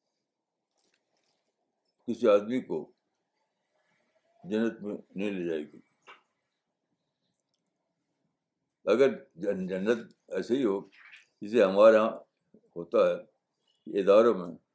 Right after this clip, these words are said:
سفارش پر لوگ، لوگوں کو ایڈمیشن مل جاتا ہے، سفارش کا لوگوں کو وہاں کام مل جاتا ہے،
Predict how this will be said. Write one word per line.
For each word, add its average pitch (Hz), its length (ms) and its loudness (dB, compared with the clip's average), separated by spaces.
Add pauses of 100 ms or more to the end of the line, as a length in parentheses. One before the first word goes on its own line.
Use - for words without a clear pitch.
(300)
سفارش 117 760 2
پر 123 100 -2
لوگ، 110 320 -4 (1300)
لوگوں 113 220 0
کو 120 60 2
ایڈمیشن 117 380 0
مل 120 100 -2
جاتا 113 240 -2
ہے، 101 100 -2 (1500)
سفارش 120 480 4
کا 135 100 2
لوگوں 113 280 0
کو 107 260 -4 (100)
وہاں 101 220 -4
کام 101 300 0
مل 110 140 -2
جاتا 101 320 -2
ہے، - 40 -10